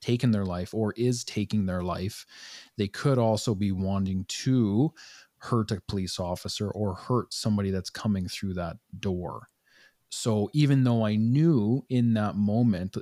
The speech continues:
and had that conscious thought of, "Okay, I have a very small window of opportunity here to get into that room to save a life, and I've gotta break that door in now,"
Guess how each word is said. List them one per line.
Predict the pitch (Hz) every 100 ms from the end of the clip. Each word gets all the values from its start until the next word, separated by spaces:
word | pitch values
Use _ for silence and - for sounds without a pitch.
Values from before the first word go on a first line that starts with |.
| 104
and | 110
had | 98 110 95
that | 90 -
conscious | - 120 110 - 92 -
thought | - 110 101 -
of, | 101 98
"Okay, | - 110
I | 92
have | 110 101
a |
very | 87 104 107 110
small | - 110 101 98 98
window | 92 101 95
of | 92
opportunity | 98 87 95 - 117 113 90 90
here | 95 92
to | 95
get | 107 113 127
into | 123 110
that | 101 85
room | 95 95
to | 90
save | - - 117 120
a | 104
life, | 92 104 92 - - - - - - - -
and | 98
I've | 92 92
gotta | 113 113 107
break | 92 107 104 -
that | 95 92
door | 98 104 101
in | 92 90
now," | 87 92 101 76 95